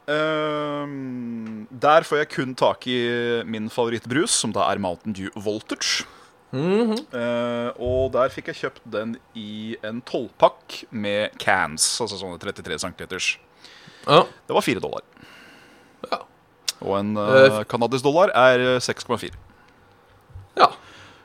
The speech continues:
Speaker 1: Så, eh, ja. Ikke tredve kroner engang.
Speaker 2: Nei.
Speaker 1: For tolv burker brus. Det er, det er billig.
Speaker 2: Det, det er greit.
Speaker 1: Eh, vi var jo også på den, eh, denne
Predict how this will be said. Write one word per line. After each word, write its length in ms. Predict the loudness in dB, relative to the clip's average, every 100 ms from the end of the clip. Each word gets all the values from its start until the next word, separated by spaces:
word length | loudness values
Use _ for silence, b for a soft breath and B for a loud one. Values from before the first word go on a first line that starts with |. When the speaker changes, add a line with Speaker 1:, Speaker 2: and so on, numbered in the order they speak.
| b
Speaker 1:
Så, 140 | -6 -4
eh, 880 | 0 2 4 4 4 4 2 0 -4 B B B B B -20 -20 -20 -20 -14
ja. 440 | -4 2 4 4 0 -4 -20 _ -14 B B B B B -20 -20 -20 -20 -20 -20 _ _ _ _ _ _ _ _ _ _ _ _ -20 _
Ikke 200 | -6 0
tredve 320 | 4 4 4
kroner 240 | 0 0 2
engang. 280 | 4 4 0 B B B B B B B
Speaker 2:
Nei. 160 | 8 8
Speaker 1:
For 120 | 6
tolv 240 | 2 2 4
burker 280 | 2 2 2
brus. 420 | 4 4 2 0
Det 80 | 2
er, 240 | 4 4 2
det 160 | 2 4
er 120 | 4
billig. 420 | 2 -2 2 2 2 -4 -20 -20 b b b b
Speaker 2:
Det, 180 | 2 2 2 4 4
det 80 | 4
er 80 | 4
greit. 480 | 4 2 -6 -14 -6
Speaker 1:
Eh, 320 | 0 2 2
vi 140 | 2 2
var 140 | 2
jo 80 | 2
også 160 | -6 -4
på 100 | -2
den, 240 | -2 -2
eh, 440 | -4 -4 -4 -6 -6
denne 300 | -4 -4 -4